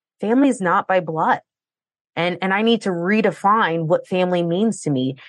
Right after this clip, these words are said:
And, and I need to walk completely away from this. Like, when I say custom design, I mean down to the definitions themselves,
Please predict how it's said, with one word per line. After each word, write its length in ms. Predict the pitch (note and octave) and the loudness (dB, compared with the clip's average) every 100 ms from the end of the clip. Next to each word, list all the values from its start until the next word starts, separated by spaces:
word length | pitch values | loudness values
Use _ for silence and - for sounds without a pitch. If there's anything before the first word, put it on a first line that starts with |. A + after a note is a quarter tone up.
| - _ | -20 _
And, 280 | E3 E3+ E3 | -2 0 0
and 160 | D#3+ E3+ | -2 -2
I 200 | E3 F#3+ | -2 2
need 180 | G#3 G#3+ | 2 2
to 100 | F3+ | 0
walk 300 | E3 F3 F3 - | 2 2 0 -2
completely 760 | - E3 - - G#3+ E4 E4 C#3+ | -4 -4 -6 -2 2 4 4 2
away 240 | A#2 - | 0 -4
from 140 | - | -8
this. 160 | - - | -10 -4
Like, 120 | D#3 | -2
when 100 | F3 | 0
I 120 | G#3+ | 0
say 180 | D#4+ D#4+ | 0 -2
custom 420 | - - G3 - | -2 -4 -2 0
design, 480 | F3 D#3 D3+ E3+ D3 - - _ _ | 0 2 2 0 -2 -6 -16 _ _
I 140 | G3 | 2
mean 240 | D4 D4 F3 | 4 4 4
down 320 | E3+ F3 A3 | 2 2 0
to 80 | G#3 | 0
the 120 | E3+ | 0
definitions 720 | D3 D3 D#3 D#3+ C#3 - C#3+ C3 | 0 -2 0 -2 -2 -4 -4 -2
themselves, 840 | B2+ B2+ B2+ A#2+ A#1 - D3+ | -4 -2 0 0 0 -4 -8